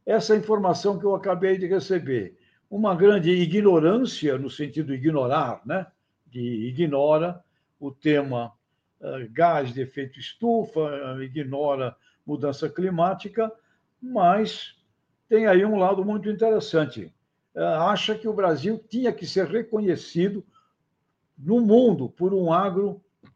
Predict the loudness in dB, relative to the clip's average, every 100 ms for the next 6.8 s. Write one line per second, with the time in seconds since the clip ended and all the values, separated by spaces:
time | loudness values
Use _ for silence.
0 | -6 -2 0 0 -2 -6 -2 2 2 0
1 | -6 -12 _ _ -8 -4 -2 0 0 0
2 | 0 0 -4 _ _ -8 -8 -8 -4 -2
3 | -2 -2 0 0 0 -2 -4 -10 _ -4
4 | -4 -2 -4 -4 -6 -18 _ _ _ -14
5 | -6 4 4 6 4 2 -2 _ _ _
6 | 4 4 4 2 2 4 2 0